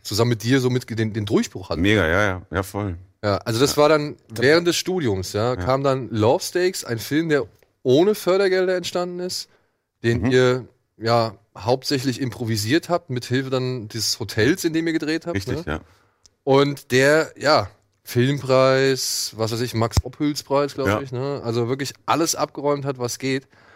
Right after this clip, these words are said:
Speaker 1: Und das ist schon erstaunlich. Ähm, wie hast du das damals irgendwie finanziert? Oder warum hast du gesagt,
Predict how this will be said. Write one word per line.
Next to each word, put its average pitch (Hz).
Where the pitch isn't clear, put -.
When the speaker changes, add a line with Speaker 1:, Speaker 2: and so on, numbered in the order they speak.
Speaker 1:
Und 131
das 113
ist 127
schon 247
erstaunlich. 151
Ähm, 117
wie 113
hast 135
du 139
das 120
damals 120
irgendwie 117
finanziert? 117
Oder 107
warum 143
hast 143
du 143
gesagt, 131